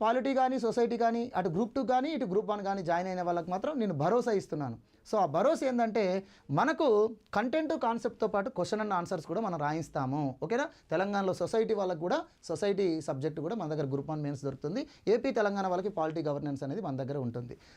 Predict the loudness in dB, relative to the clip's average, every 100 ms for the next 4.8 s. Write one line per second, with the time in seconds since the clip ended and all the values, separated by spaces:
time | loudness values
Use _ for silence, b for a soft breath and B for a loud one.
0 | -2 0 2 2 2 0 0 0 2 2
1 | 0 0 0 0 -2 -2 -2 2 2 2
2 | 0 -4 -4 -4 -6 -6 -4 -4 -4 -6
3 | -4 -2 -4 b b b -4 0 -2 0
4 | 0 2 0 -2 -2 -2 0 0